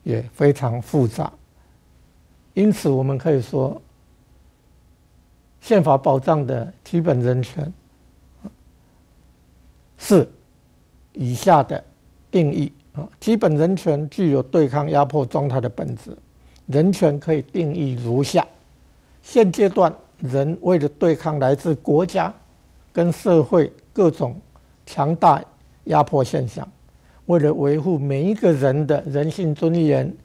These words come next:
跟人格的独立存在，应该拥有，而且要求国家政府必须要用公权力全面的介入的一个宪法保障的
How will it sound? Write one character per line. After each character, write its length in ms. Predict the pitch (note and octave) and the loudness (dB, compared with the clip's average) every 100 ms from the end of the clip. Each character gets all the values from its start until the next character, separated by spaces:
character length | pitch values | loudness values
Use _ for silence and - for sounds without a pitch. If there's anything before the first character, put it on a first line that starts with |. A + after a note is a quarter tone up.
| _ _ _ | _ _ _
跟 280 | D#3 D#3+ D3+ | -2 0 2
人 240 | C#3 E3 | 4 2
格 180 | F3 C#3 | 0 -2
的 100 | B2+ | -2
独 300 | D3 D3 C#3 | -4 -2 -2
立 180 | E3 D3 | -2 -4
存 380 | B2+ - B2+ C3+ | -6 -4 -4 -2
在， 260 | D3+ C3+ - _ _ _ _ _ _ _ _ _ _ | -4 -4 -8 _ _ _ _ _ _ _ _ _ _
应 200 | G3 G#3+ | -2 0
该 180 | G#3 F#3+ | 4 2
拥 400 | G3+ C#3+ D3+ F3+ | 2 0 0 2
有， 200 | D#3 A#2+ - _ _ | 0 -2 -10 _ _
而 100 | D3 | -4
且 200 | D3+ E3 | -2 -2
要 200 | D#3+ D#3 | 0 -2
求 180 | - C#3+ | 0 -4
国 220 | - C#3+ | 0 0
家 160 | D3+ D#3 | 4 2
政 280 | E3 D#3 A#2 | 4 0 0
府 160 | C3 - _ _ _ _ | -8 -18 _ _ _ _
必 140 | F#3+ D#3+ | -6 -2
须 160 | F3 | 0
要 100 | D#3 | 0
用 320 | D3+ - D#3 C3+ | 0 -2 -4 -2
公 260 | - F#3 G3 | 0 2 2
权 360 | - D#3+ D3+ F3 | 0 0 2 2
力 260 | G3+ - _ _ _ _ _ _ _ - | 2 0 _ _ _ _ _ _ _ -20
全 320 | - E3+ D3 | -10 -4 -2
面 260 | E3+ F3+ C#3+ | 0 0 0
的 120 | C3+ | -4
介 420 | - G3 F3 D3+ | -4 2 4 4
入 280 | C#3 E3 C3 | 2 2 0
的 220 | - B2 - _ _ _ _ _ _ _ _ _ | -2 -8 -10 _ _ _ _ _ _ _ _ _
一 120 | D#3 | -4
个 320 | C#3 D#3 B2+ - _ _ | 0 0 0 -4 _ _
宪 360 | - - D#3+ C#3+ | -12 0 2 2
法 180 | B2 A#2+ | -2 -4
保 220 | - A#2+ | -4 -4
障 220 | A2 B2+ | -4 -6
的 120 | A#2 | -8